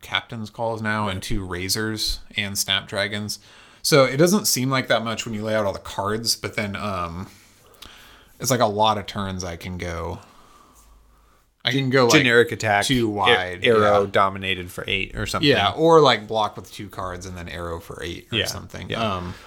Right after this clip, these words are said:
Speaker 2: Well, so, so my point on that is that then Herald Prism or Aura Prism becomes a lot harder, right?
Speaker 1: Mm-hmm.
Speaker 2: Because you don't have the, like, I'm gonna still threaten,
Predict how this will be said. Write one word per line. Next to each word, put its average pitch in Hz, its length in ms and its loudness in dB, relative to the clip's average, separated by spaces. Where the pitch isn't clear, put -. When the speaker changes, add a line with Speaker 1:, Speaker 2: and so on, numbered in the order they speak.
Speaker 2:
Well, 139 140 8
so, 143 220 2
so - 140 2
my 123 140 6
point 180 320 4
on 117 140 6
that 113 360 4
is 98 140 -12
that 104 280 2
then 104 400 -2
Herald 113 600 2
Prism 98 480 2
or 98 480 4
Aura 131 260 8
Prism 95 380 -2
becomes 98 300 -4
a 95 40 4
lot 92 200 6
harder, 107 640 2
right? 113 360 4
Speaker 1:
Mm-hmm. 117 180 -14
Speaker 2:
Because 113 300 4
you 113 120 4
don't 107 280 6
have 101 360 0
the, 95 160 4
like, 90 380 0
I'm 117 120 6
gonna 123 160 2
still 117 220 2
threaten, 101 760 0